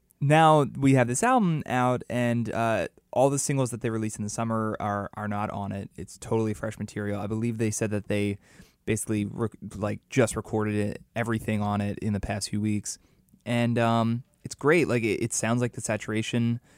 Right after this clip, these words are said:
uh, or it's a, I shouldn't say it sounds like the Saturation series. It sounds like a, a really, uh, thoughtful continuation of that series. And, and Honey is, is kinda right there. You have, uh, all of these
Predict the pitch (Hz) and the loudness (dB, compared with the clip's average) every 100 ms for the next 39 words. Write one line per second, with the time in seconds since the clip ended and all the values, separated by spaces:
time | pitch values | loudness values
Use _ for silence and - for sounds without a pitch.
0 | - _ _ - 110 104 98 147 156 151 | -20 _ _ -2 0 0 2 4 4 4
1 | - 165 - 123 131 175 156 135 117 - | 2 2 2 0 0 -2 0 0 0 -2
2 | 113 113 113 107 110 - 110 107 117 113 | -2 -2 -4 -4 -4 -4 -4 -2 -4 -4
3 | 117 110 104 101 120 117 113 110 - 107 | -2 -2 -4 -4 -2 0 2 0 0 -2
4 | 113 110 110 104 - - - _ _ - | -2 0 -2 -4 -12 -20 -20 _ _ -4
5 | 110 101 - - 110 107 113 - 104 - | -2 -4 -4 2 2 2 -2 -2 -4 -2
6 | 117 98 101 - 120 120 - 131 135 135 | 0 0 0 -2 -2 -2 -2 -2 -2 -2
7 | 117 104 110 101 - 117 117 107 98 - | -2 -2 -6 -4 0 2 2 0 -2 -8
8 | _ _ _ - - 113 104 104 101 107 | _ _ _ -10 -6 -2 -2 -2 -2 0
9 | 107 104 104 104 104 95 101 107 - 110 | 0 -2 0 0 0 -2 -2 -2 -2 0
10 | 104 101 107 101 | 0 0 -2 -4